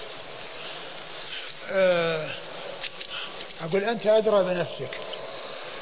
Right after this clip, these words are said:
وأعلم بنفسك. إذا كان ك-، عندك قدرة على، على الزواج، فيعني ورأيت أنك تتزوج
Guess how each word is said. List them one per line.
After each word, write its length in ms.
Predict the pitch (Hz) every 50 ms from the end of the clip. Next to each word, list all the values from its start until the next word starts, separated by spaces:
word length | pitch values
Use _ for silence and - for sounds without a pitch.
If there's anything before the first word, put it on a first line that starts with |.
| - - - - - - - 156
وأعلم 500 | 147 170 190 190 180 185 175 170 170 165
بنفسك. 480 | 160 175 170 165 143 - - - - - - - - - - - - - - - - - - - - - - - - - - -
إذا 180 | 143 160 156
كان 220 | 143 - 170 165 165
ك-، 140 | 139 - 202
عندك 300 | 180 180 190 175 170 - -
قدرة 240 | 196 185 180 175 147
على، 240 | 120 139 156 151
على 260 | 151 175 - 147 160 160
الزواج، 520 | 156 127 156 151 151 165 165 156 147 143 - - - - - - - - - - - - - - - - - - - - -
فيعني 1300 | 156 165 165 165 156 156 151 147 147 147 - - - - 175 170 147 156 151 151 147 143 139 139 139 - - - - - 156
ورأيت 400 | 156 160 151 - 185 175 - 156
أنك 220 | 160 156 147 -
تتزوج 640 | - 139 127 143 147 143 165 170 160 156 156 147